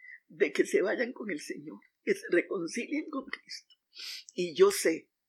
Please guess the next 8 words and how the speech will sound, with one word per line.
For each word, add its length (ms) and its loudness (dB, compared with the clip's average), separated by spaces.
yo 320 6
sé 400 -2
que 220 6
Él 100 6
está 260 0
con 160 -6
el 100 -6
Señor. 320 -14